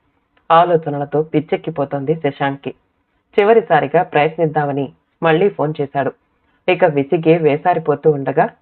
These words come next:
ఫోన్ తీసింది ఇంద్రాణి. "శశాంక్, మీకు యాక్సిడెంట్లో కాలు తీసేశారని నాకు తెలుసు. ఏ ఆడపిల్లైనా హ్యాండ్సమ్‌గా ఉండే భర్త కావాలి అనుకుంటుంది, కానీ హ్యాండిక్యాప్ని కోరుకోదు.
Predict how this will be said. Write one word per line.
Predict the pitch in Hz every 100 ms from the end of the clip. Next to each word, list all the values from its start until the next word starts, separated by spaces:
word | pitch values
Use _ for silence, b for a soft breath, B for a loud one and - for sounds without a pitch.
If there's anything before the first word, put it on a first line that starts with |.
| _ _ _
ఫోన్ | 170 185 170
తీసింది | 151 - 135 175 175
ఇంద్రాణి. | 135 131 135 120 - _ _ _ _ _ -
"శశాంక్, | 156 156 214 160 - _ _ _ -
మీకు | 185 165 165 139 160 _ _
యాక్సిడెంట్లో | 151 170 - 214 202 202
కాలు | 196 165 151 202
తీసేశారని | 208 170 196 185 190 175 160 - _
నాకు | 170 165 151
తెలుసు. | 143 151 - _ _ _ _ _
ఏ | 147 147
ఆడపిల్లైనా | 165 151 170 170 165 156 151 147 - _ _ _ _ -
హ్యాండ్సమ్‌గా | 143 175 185 190 180 185
ఉండే | 170 165
భర్త | 165 147 160
కావాలి | 165 160 143 151 170
అనుకుంటుంది, | 170 165 151 147 156
కానీ | 156 156 143 196 196 - _ _ _ _ _ _ -
హ్యాండిక్యాప్ని | 143 175 180 165 156 - 170
కోరుకోదు. | - 143 156 165 151 -